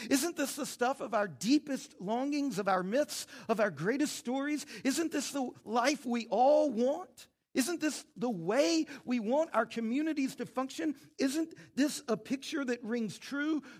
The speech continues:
to the primal collective instinct of the way we all want this world to be? So why,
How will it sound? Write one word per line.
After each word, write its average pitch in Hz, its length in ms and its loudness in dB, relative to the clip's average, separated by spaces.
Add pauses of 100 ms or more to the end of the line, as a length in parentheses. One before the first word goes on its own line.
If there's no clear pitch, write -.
to 233 100 -4
the 196 100 -2
primal 277 460 -4
collective 226 580 -4 (300)
instinct 285 560 -2 (160)
of 226 120 0
the 226 80 0
way 262 240 4
we 254 280 -4
all 294 640 2 (120)
want 311 460 2
this 254 220 -6
world 269 460 -2
to 262 100 -6
be? 220 360 -10 (2250)
So 247 140 -6
why, 277 840 -2